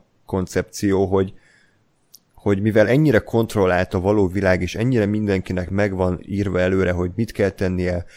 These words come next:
mire hivatott, ö, mi lehet a családja, mit kezdhet az életével,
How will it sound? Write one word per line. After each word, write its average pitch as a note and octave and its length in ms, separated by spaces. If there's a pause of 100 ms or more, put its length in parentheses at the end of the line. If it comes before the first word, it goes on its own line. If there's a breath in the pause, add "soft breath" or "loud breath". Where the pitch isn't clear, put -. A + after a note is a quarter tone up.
(200 soft breath)
mire A#2 240
hivatott, F#2 720
ö, F2+ 260 (440)
mi B2+ 160
lehet G#2 260
a G2 80
családja, F2+ 520
mit G#2 180
kezdhet A2+ 340
az A#2+ 100
életével, C3 580